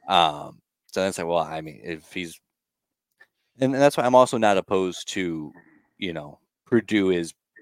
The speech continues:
the worst team that will play the rest of the season. If you do wanna make the switch, make it this week to where you have that margin for error. Um, but I think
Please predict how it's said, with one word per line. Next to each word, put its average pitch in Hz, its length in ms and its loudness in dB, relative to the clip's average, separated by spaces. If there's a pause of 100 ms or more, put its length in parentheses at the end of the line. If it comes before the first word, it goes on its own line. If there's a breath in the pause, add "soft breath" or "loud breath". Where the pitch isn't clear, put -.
(100)
the 98 80 -2
worst 87 280 -2
team 87 80 -8
that 80 120 -10
will 80 100 -12
play 85 160 -8
the 82 60 -4
rest 78 180 -6
of - 60 -20
the 76 60 -20
season. 90 460 -8 (400 soft breath)
If 113 260 2
you 107 80 -6
do 110 220 -4
wanna 95 200 -2
make 85 180 -4
the 82 100 -12
switch, - 480 -10
make 82 240 -8
it - 100 -14
this 80 260 -8
week 85 200 -8 (120)
to - 120 -12
where 80 140 -4
you 69 120 -10
have 82 260 -8
that 80 160 -6
margin 80 380 -10
for - 180 -10
error. 85 440 -6 (600)
Um, 87 440 2
but 95 140 0
I 110 80 2
think 180 240 -4